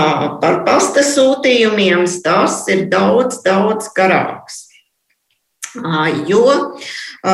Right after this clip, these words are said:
pasta sūtījumi, ā, no muitas viedokļa tiek, ā, iedalīti komerciālos un nekomerciālos. Ā, sākšu stāstu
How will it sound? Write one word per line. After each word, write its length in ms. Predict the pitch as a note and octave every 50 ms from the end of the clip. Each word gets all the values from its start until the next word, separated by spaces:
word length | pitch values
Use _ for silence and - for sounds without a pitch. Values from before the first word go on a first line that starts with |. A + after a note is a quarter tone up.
| F#3+ F#3+ F#3+
pasta 360 | F#3+ A3+ B3 C4+ - - -
sūtījumi, 1300 | G3+ G3+ - - A#3+ A#3+ A#3+ - - - C4 C4 B3+ B3+ B3 A#3+ A#3 A#3 A#3 A3+ A3 A3+ A#3 B3+ - -
ā, 120 | G3 G3 F#3 -
no 180 | - F#3+ F#3 F#3
muitas 540 | F#3+ G3 G#3 A#3 B3+ B3+ B3+ B3+ A3 - -
viedokļa 680 | - A3 A3+ A3+ A3+ G3 F#3 F3 F3+ F3+ F#3+ F3 E3 E3+
tiek, 480 | E3+ - G3+ G3+ A3+ A3+ A3+ A3+ - G#3
ā, 100 | G3 F3+ E3+ E3+ - -
iedalīti 840 | - F#3 G3 G#3+ G3+ F#3+ F3+ E3 D#3 D3+ D3 D3+ D3+ - - - -
komerciālos 1000 | - G3+ G3+ G#3+ A3+ G3 - - - G#3+ F#3 E3+ D#3+ D#3+ D#3+ D#3+ D#3 D#3 D#3+ D#3 -
un 120 | E3+ E3+ E3+
nekomerciālos. 1300 | F3+ E3+ E3+ - C#3+ C3 - E2 - - - - - - - - - - - - - - - - - - - - - - - - - -
Ā, 220 | - - - F3 F3
sākšu 540 | F3 - C4 - - - G3+ - - - -
stāstu 680 | - - A3+ G#3+ G3+ G3 F#3+ G3 G3 - - F#3+ F3